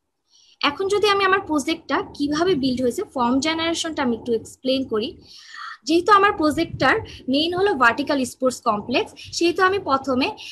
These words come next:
একটা vertical introduce, একটা, আহ, rectangular mother form নেই vertically। ground পোর্শনে, আহ, ওটা, আহ, নেওয়ার পরে আমি এই ground পোর্শনটা খালি করে দিই মাঠের দিকের focus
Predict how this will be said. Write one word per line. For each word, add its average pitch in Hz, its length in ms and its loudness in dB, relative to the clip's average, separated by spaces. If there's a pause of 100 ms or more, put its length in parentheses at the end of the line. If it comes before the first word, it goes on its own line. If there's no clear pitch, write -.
একটা 254 320 0
vertical 330 680 2 (100)
introduce, 349 460 0
একটা, 277 220 -4
আহ, 202 420 -4
rectangular 359 560 0
mother 254 300 4
form 262 300 0
নেই 214 220 -4 (280)
vertically। 233 580 0 (2250)
ground 294 400 6
পোর্শনে, 403 460 2
আহ, 233 360 4
ওটা, 247 160 2
আহ, 233 420 0
নেওয়ার 233 360 4
পরে 269 220 0
আমি 285 220 2
এই 285 180 0
ground 262 440 4
পোর্শনটা 370 460 0
খালি 247 260 2
করে 226 220 2
দিই 196 140 0
মাঠের 214 400 0
দিকের 359 240 2
focus 262 440 0